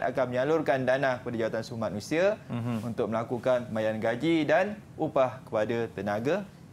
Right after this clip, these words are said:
Speaker 1: pekerja.
Speaker 2: Organi-, organisasi.
Speaker 1: Organisasi.
Speaker 2: Cikgu, mereka kena buat jadual macam ni ataupun hanya tulis, uh, poin-poin sahaja?
Speaker 1: Boleh tulis
Speaker 2: Cikgu.
Speaker 1: dalam poin-poin. Ah, dalam,
Speaker 2: Okey.
Speaker 1: maknanya, yang penting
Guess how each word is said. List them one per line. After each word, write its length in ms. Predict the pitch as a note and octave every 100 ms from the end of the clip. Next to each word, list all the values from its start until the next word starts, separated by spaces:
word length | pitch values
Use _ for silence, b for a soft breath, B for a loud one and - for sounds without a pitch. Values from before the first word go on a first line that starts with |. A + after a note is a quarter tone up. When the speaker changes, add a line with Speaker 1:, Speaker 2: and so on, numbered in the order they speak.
| -
Speaker 1:
pekerja. 720 | A2 G2+ G#2 F#2+ F#2+ F2+ F2+
Speaker 2:
Organi-, 560 | F#2 C#3 B2+ C3 B2 A#2+
organisasi. 340 | - C3+ B2 A2+
Speaker 1:
Organisasi. 720 | A2 G#2+ G#2+ G#2+ F#2+ - - G#2+ G#2
Speaker 2:
Cikgu, 260 | G2 B2+ G#3
mereka 380 | E3+ B2+ C#3+ D3 A3
kena 220 | G#3+ F#3
buat 180 | F3+ D#3
jadual 300 | D3+ E3+ F#3
macam 320 | E3+ D#3+ C3+
ni 260 | A#2+ B2+ G3
ataupun 400 | D3+ C3 C3 E3
hanya 160 | D3+ C#3+
tulis, 600 | C3+ C#3+ C#3 C#3 C#3 -
uh, 240 | - B2+ B2
poin-poin 580 | - D#3 D#3+ D#3+ G#3 C#3+
sahaja? 480 | B2+ B2+ B2 A2+ G2+
Speaker 1:
Boleh 260 | F3+ F#3+
tulis 160 | E3+ D#3+
Speaker 2:
Cikgu. 140 | C3+
Speaker 1:
dalam 140 | C3 B2+
poin-poin. 640 | C3 A#2+ A2+ G#2+ F#2+ F2 E2 -
Ah, 380 | - A#2 C3+ C#3+
dalam, 240 | D3 G2+
Speaker 2:
Okey. 240 | G#2 D3+ C#3+
Speaker 1:
maknanya, 300 | A#2 F#2 B2
yang 160 | A#2+ A2
penting 340 | A#2 C#3 F#3